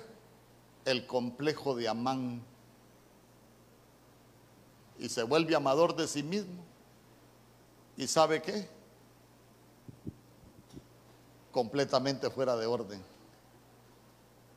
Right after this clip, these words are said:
Usted se recuerda que Amán, como lo había ensalzado el rey, de lo que le estaba explicando, se recuerda que Amán se enojaba cuando Mardoqueo no le hacía reverencia.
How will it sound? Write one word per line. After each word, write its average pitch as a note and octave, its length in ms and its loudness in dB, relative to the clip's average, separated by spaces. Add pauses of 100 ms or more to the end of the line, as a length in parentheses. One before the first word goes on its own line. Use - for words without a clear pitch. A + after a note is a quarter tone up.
(720)
Usted D#3+ 200 6
se G#3 160 8
recuerda F#3+ 480 6
que E3+ 140 2
Amán, F#3+ 560 2 (1080)
como D#3+ 240 6
lo D#3 120 10
había F3 240 6
ensalzado G3 640 6
el E3 120 2
rey, A3 340 4
de E3 100 8
lo D#3 140 4
que D#3 80 4
le D3+ 80 4
estaba G3 240 8
explicando, F3 680 4 (320)
se C#3+ 180 4
recuerda D#3+ 420 4
que F3 100 2
Amán E3 260 4
se F3 140 2
enojaba D#3 480 4
cuando C#3 300 2
Mardoqueo C3+ 600 2
no E3+ 260 2
le F3 100 0
hacía F#3 280 2
reverencia. E3 680 2